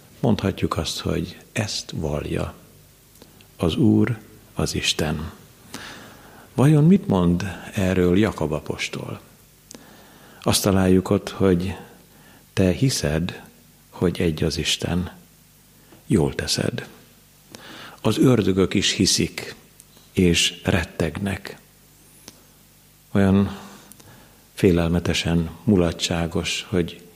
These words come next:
hívő az ördög, és hitetlen az ember.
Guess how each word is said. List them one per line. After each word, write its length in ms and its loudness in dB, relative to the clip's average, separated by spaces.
hívő 460 2
az 160 -2
ördög, 540 -4
és 240 -2
hitetlen 500 -2
az 140 -2
ember. 500 -6